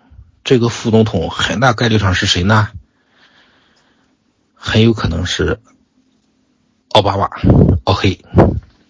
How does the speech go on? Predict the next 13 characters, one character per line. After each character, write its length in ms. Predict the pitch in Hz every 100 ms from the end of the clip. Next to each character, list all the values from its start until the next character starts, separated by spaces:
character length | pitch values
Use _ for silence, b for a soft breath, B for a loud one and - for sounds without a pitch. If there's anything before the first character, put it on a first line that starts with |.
| _ _ b b b b b b _ _ -
当 100 | 110
然 100 | 110
这 120 | 117
只 260 | 110 -
是 140 | 101 101
其 120 | -
中 120 | 113
的 60 | 107
一 100 | 110
个 60 |
观 280 | 104 113 120
点 140 | 117 -
哈。 240 | - 98